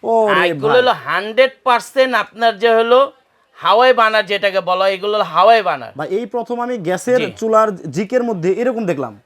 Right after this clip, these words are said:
Speaker 2: দেখছেন এর আগে ভাই?
Speaker 1: না, না, না।
Speaker 2: এগুলো খুবই ভাই প্রিমিয়াম কোয়ালিটির মধ্যে। তো চারটা বৈশিষ্ট্য আমি আপনাদেরকে বলেছি।
Speaker 1: হুম।
Speaker 2: পাঁচ নাম্বার যেটা, এটা হলো আপনার বোতলে গ্যাসের যদি আপনি ব্যবহার করেন, normally যদি একটা বোতলের গ্যাস যদি একটা সিলিন্ডার এক মাসে শেষ হয়ে যায়, এটা অন্তত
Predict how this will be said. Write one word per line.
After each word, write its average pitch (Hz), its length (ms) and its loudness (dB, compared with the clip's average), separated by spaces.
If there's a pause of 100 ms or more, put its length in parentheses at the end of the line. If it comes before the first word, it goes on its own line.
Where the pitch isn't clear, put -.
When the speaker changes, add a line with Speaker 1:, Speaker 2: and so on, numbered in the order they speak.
(180)
Speaker 2:
দেখছেন 196 360 0
এর 262 80 4
আগে 262 180 2
ভাই? 180 240 -2
Speaker 1:
না, 165 240 -4
না, 120 140 -10
না। 110 240 -20
Speaker 2:
এগুলো 180 300 -2
খুবই 190 300 -4
ভাই 247 120 4
প্রিমিয়াম 190 420 -2
কোয়ালিটির 165 440 -2
মধ্যে। 135 220 -10
তো 196 160 -6
চারটা 220 360 -2
বৈশিষ্ট্য 226 440 -4
আমি 220 180 0
আপনাদেরকে 180 500 -4
বলেছি। 160 520 -6 (100)
Speaker 1:
হুম। 127 200 -12 (160)
Speaker 2:
পাঁচ 247 160 2 (100)
নাম্বার 254 300 0
যেটা, 202 380 -2 (460)
এটা 208 280 0
হলো 262 200 2
আপনার 240 220 -2
বোতলে 254 460 0
গ্যাসের 208 380 -6
যদি 220 200 -4
আপনি 202 240 -4
ব্যবহার 170 440 -2
করেন, 226 320 -2 (420)
normally 262 460 2
যদি 254 240 0
একটা 247 220 -2
বোতলের 233 460 0
গ্যাস 202 240 0
যদি 220 200 -4
একটা 214 240 -2
সিলিন্ডার 220 440 -4
এক 185 200 2
মাসে 214 220 -4
শেষ 233 240 -6
হয়ে 254 140 2
যায়, 196 220 0 (300)
এটা 180 220 0
অন্তত 240 680 2